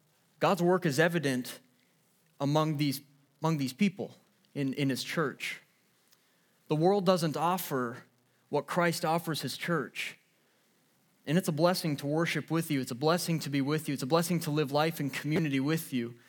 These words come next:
Uh, thank you for being a part of, of this wonderful <laughs> move of God at Ignite. So thankful for that. That being said, our text this week is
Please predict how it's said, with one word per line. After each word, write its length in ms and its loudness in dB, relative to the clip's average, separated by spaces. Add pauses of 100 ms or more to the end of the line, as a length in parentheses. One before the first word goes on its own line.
(160)
Uh, 80 -2
thank 300 0
you 80 0
for 120 -10
being 200 0
a 40 -4
part 320 0
of, 280 -6 (280)
of 100 0
this 160 -4
wonderful 600 0 (100)
<laughs> 100 -20
move 240 2
of 160 -2
God 280 2
at 100 0
Ignite. 380 0 (340)
So 160 -2
thankful 380 -2
for 240 0
that. 280 -2 (1120)
That 140 0
being 160 2
said, 220 4
our 80 -2
text 480 0
this 240 0
week 340 -2
is 380 0